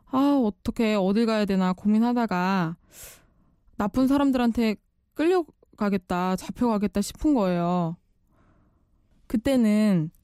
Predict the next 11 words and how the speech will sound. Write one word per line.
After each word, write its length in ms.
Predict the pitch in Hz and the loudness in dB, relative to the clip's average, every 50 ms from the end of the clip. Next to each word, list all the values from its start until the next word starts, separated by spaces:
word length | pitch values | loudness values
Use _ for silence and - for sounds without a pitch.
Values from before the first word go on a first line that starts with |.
| _ _ | _ _
그런 560 | - - 220 208 202 196 208 208 185 165 - - | -6 -4 -2 0 0 2 2 2 2 0 -2 -4
이상한 440 | - 202 185 - 220 214 202 196 185 | -6 -6 -2 0 2 2 4 2 2
루머가 680 | 175 185 196 202 196 185 170 165 175 175 165 160 160 - _ | 2 2 2 2 0 0 -2 -2 -2 -2 -2 -4 -6 -12 _
굉장히 680 | - - 202 196 196 208 196 190 170 165 175 170 160 156 _ _ _ _ _ | -8 -2 0 2 2 2 2 2 2 2 0 -2 -2 -4 _ _ _ _ _
많았거든요. 1000 | - 175 175 185 202 190 - 185 170 175 170 165 160 156 151 160 160 151 156 - _ _ _ _ _ _ _ _ _ _ _ _ _ _ _ _ _ _ _ - - | -4 -2 0 0 0 0 -2 -2 0 0 0 0 0 -2 -2 -2 -2 -4 -4 -8 _ _ _ _ _ _ _ _ _ _ _ _ _ _ _ _ _ _ _ -20 -6
그래서 480 | - 226 208 190 - 233 202 180 175 - _ _ _ _ _ _ | -2 -2 -2 0 0 0 0 -2 -4 -6 _ _ _ _ _ _
편의점에서 760 | - - 302 311 302 277 226 208 208 202 - 208 208 196 - - _ _ _ _ _ _ _ | -4 0 0 2 2 2 2 2 2 0 0 -2 -2 -2 -4 -8 _ _ _ _ _ _ _
"우리 220 | - 208 220 214 208 - | -2 0 0 0 -2 -4
컵라면 560 | - - - 311 311 311 311 294 262 247 247 240 | -8 -2 0 2 2 2 2 2 2 0 0 0
하나씩 420 | 226 277 277 277 254 - - 208 | 0 0 0 0 0 0 0 2
먹고 480 | 185 175 180 - - 190 190 185 180 | 2 2 0 -2 -4 -2 0 0 -2